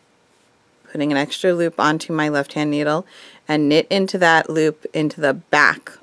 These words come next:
of that loop. So knit into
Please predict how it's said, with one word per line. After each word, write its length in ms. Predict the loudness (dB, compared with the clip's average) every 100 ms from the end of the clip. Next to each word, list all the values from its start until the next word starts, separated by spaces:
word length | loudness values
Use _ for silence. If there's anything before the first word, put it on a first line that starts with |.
| _
of 180 | -6 -4
that 280 | -4 -4 -4
loop. 320 | -8 -8 _ _ _ _ _ _ _ _
So 180 | -18 -14 -10
knit 280 | -6 -6 -6
into 680 | -6 -6 -6 -6 -6 -6